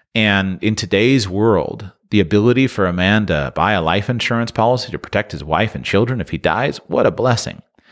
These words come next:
Insurance contracts are a marvel. They're a marvel that is broadly oversold.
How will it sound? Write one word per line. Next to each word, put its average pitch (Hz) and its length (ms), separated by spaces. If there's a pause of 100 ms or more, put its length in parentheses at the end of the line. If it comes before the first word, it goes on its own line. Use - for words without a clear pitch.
(440)
Insurance 165 400
contracts 127 540
are 104 80
a 87 60
marvel. 82 600 (1600)
They're 98 140
a 92 80
marvel 120 400
that 107 120
is 87 140
broadly 113 720
oversold. 92 840